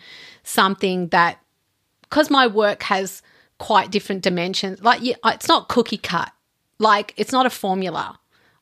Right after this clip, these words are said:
I just create work through intuition, and I grab a bit from here or a bit from here, and I just allow it to evolve.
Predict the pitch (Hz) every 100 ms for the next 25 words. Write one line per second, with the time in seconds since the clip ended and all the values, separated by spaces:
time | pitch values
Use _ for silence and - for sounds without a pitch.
0 | _ 202 214 233 220 - - _ _ -
1 | - 214 196 165 170 175 160 101 - -
2 | - 196 175 170 - 175 175 - 110 110
3 | - 190 185 180 180 - - - - -
4 | _ _ - 190 185 175 170 - - 190
5 | 190 262 247 240 208 170 180 - 196 185
6 | 208 220 220 208 165 160 165 - _ -
7 | 185 185 185 - - _ _ - _ -
8 | 190 185 175 175 - - 185 170 175 165
9 | 170 208